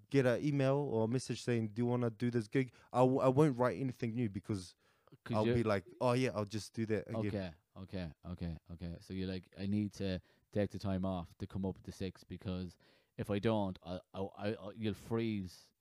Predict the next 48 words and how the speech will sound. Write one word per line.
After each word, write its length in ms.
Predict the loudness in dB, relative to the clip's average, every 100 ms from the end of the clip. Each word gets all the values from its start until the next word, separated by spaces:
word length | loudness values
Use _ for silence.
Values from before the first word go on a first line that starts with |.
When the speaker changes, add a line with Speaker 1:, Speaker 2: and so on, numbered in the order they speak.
| _
Speaker 2:
in 80 | -10
terms 280 | -4 -4 -4
of, 100 | -6
like, 160 | -6 -6
the 80 | -4
writing 260 | -4 -6
process. 440 | -8 -10 -10 -14 -14
It'll 140 | -16
just 220 | -14 -16
stop 320 | -14 -8 -8 -8 -12
until 260 | -10 -8
you 120 | -8 -8
do 200 | -8 -8
that 160 | -10 -14
show." 320 | -14 -14 -14 _ _
Speaker 1:
Yeah, 280 | 0 2 2
I'll, 340 | 0 -2 -4 -12 -14
I 60 | -6
guess 180 | -4 0
I'm 140 | 0
lazy. 360 | 4 2 2 -4 0
Like, 240 | -2 0
I'll 100 | -2
be 100 | -2
like, 160 | -2 -4 _ _
"Nah, 160 | 0 2
I'll 100 | 2
just 260 | -2 -6
do 80 | -4
my 200 | -2 -2 -4 -18 _
Speaker 2:
I 80 | 2
Speaker 1:
other 80 | 6
Speaker 2:
don't 80 | 6
know, 60 | 6
Speaker 1:
six 60 | 4
Speaker 2:
man. 160 | 2 0
Speaker 1:
minutes." 180 | -4 -6
Speaker 2:
If 140 | -4
you've 140 | -4 -2
got, 240 | -2 -2
yeah, 260 | 0 2 2
well, 320 | 4 2 2 -2 -4
but 140 | -2
you, 140 | 0
you, 240 | -2 0 -2
you're, 240 | 2 0 0 -10 _ _ 0
you 140 | 0
kn-, 120 | 0